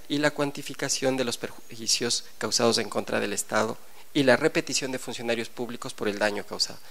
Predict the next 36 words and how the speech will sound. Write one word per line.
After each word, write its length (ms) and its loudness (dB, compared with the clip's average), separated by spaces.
Entonces 280 0
es 60 8
un 80 8
escenario 400 4
jurídico 500 -2
complejo 640 -2
que 220 0
es 100 2
como 240 4
tomarle 420 4
cuentas 720 0
a 80 -10
todos 320 -2
los 140 -4
funcionarios 680 -4
y 40 -10
actores 340 -2
políticas 640 -4
de 100 10
la 100 6
manera 580 4
en 140 -4
que 80 -6
se 140 -2
gestionó 520 2
este 400 2
valioso 580 2
recurso 460 -4
público 460 -2
y 80 0
en 60 8
la 80 8
manera 340 4
también 440 -2
de 60 -12
causar 500 2